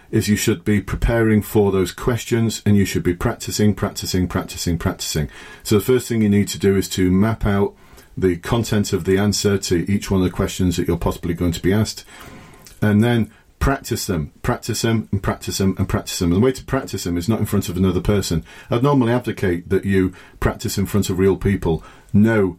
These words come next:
not today. That's not what we're going to do. What you're going to do is you're going to practice in front of your own camera.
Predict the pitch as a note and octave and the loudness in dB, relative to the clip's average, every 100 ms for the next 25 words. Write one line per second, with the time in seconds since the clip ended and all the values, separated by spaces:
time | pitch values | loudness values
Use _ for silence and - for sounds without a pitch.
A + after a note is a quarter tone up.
0 | _ - A2 A2 - - - G#2+ A2+ F#2+ | _ 0 2 0 -6 -18 -4 0 2 0
1 | D#2 _ G2+ G2+ A2 A2 G#2+ G2 G2+ - | -4 _ -6 0 -2 0 -2 0 0 0
2 | - F2 D#2 - A2 G#2 A2 - G#2 G#2 | 0 0 0 0 0 2 0 0 2 2
3 | G2+ G2 F#2+ - G#2+ - G2+ F#2+ - - | 2 0 0 -2 -4 -2 0 0 -2 -14
4 | _ _ - - _ _ - _ - - | _ _ -20 -20 _ _ -20 _ -20 -20
5 | - - G#2 - A#2 G2 - - F2+ F#2+ | -14 0 0 2 0 0 -4 -8 -2 2
6 | F#2+ F#2+ F#2 - - G#2 G2 F2 D#2+ | 2 2 0 -2 -6 0 2 0 -2